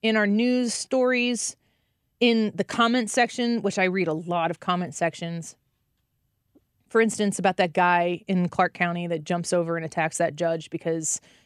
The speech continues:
he didn't get probation. A lot of people are reacting to things like that saying, "Enough is enough." A lot of people are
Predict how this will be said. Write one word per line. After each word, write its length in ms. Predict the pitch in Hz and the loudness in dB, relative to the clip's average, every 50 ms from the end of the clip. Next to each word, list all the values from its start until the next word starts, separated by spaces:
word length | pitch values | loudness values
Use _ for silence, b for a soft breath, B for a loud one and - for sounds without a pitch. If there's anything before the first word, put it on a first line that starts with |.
| b | b
he 140 | b - 196 | b -2 0
didn't 140 | 196 185 175 | 0 0 0
get 120 | 170 185 | 0 -4
probation. 680 | - - 202 190 175 180 175 175 - - 175 170 170 165 - _ _ _ _ _ _ _ _ _ _ _ _ _ _ _ _ _ _ _ _ _ _ _ _ _ _ _ _ _ _ _ _ _ _ _ _ _ _ _ _ - | -2 -2 -4 -2 0 0 -2 -2 -2 -4 -8 -8 -8 -10 -12 _ _ _ _ _ _ _ _ _ _ _ _ _ _ _ _ _ _ _ _ _ _ _ _ _ _ _ _ _ _ _ _ _ _ _ _ _ _ _ _ 2
A 60 | 226 | 4
lot 300 | 233 233 240 247 285 320 | 6 6 6 6 6 2
of 80 | - | 0
people 360 | - - 302 277 - - 226 214 | 0 0 0 0 2 2 2 2
are 120 | 208 202 | 4 2
reacting 500 | 190 196 196 190 190 180 180 - 185 180 175 | 2 2 4 4 4 2 0 -2 -6 -6 -6
to 80 | 185 | -6
things 280 | 165 - 185 185 180 - | -6 -4 -2 -2 0 0
like 160 | 180 170 160 | 0 -2 0
that 240 | - 170 160 143 - | 0 0 0 0 -2
saying, 320 | - - 160 156 151 151 143 - | -4 -4 -4 -4 -6 -8 -6 -6
"Enough 260 | 180 170 160 151 - | -4 -4 -4 -6 -8
is 100 | 156 151 | -12 -12
enough." 360 | 147 143 - - - _ _ _ _ _ _ _ _ _ _ _ _ _ _ _ _ _ _ _ _ _ _ - | -12 -14 -14 -16 -18 _ _ _ _ _ _ _ _ _ _ _ _ _ _ _ _ _ _ _ _ _ _ 0
A 80 | 220 | 2
lot 340 | 214 208 208 220 220 220 233 | 2 4 4 6 6 6 4
of 80 | 254 226 | 2 0
people 580 | - - 233 220 - - 190 180 170 170 170 - _ _ _ _ _ _ _ _ _ _ _ _ _ _ - | -4 0 0 0 0 2 0 2 2 0 -2 -6 _ _ _ _ _ _ _ _ _ _ _ _ _ _ -2
are 440 | 196 202 202 196 190 190 185 165 | 2 2 4 4 4 2 2 0